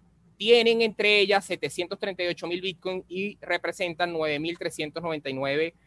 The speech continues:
millones de dólares, siendo aproximadamente el cuatro por ciento de las monedas en circulación, ¿ok? Ahora, pues, vamos a ver esta, esa última opción y billeteras que tengan más de cien mil Bitcoin,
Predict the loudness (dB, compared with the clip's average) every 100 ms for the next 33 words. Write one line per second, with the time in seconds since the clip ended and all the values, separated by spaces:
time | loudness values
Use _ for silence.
0 | _ -6 -4 0 -2 -2 -2 0 0 -2
1 | -4 0 0 -2 -4 -8 -6 -6 -8 -8
2 | -6 -6 -8 -4 -2 -4 -6 -10 -8 -8
3 | -8 -8 -6 -6 -6 -10 -12 -10 -8 -6
4 | -8 -10 _ _ -8 -6 -6 _ _ _
5 | _ 0 4 6 4 0 _ _ _ _
6 | _ _ _ _ 4 4 4 -4 _ 0
7 | 0 2 2 4 4 2 -8 _ -4 -2
8 | 2 0 0 0 0 0 -2 -8 -8 -2
9 | 2 2 0 -10 -10 -10 -12 _ _ _
10 | _ _ _ _ _ 0 2 4 2 0
11 | -2 0 0 0 -4 -4 -4 -4 -4 -4
12 | -8 -2 -2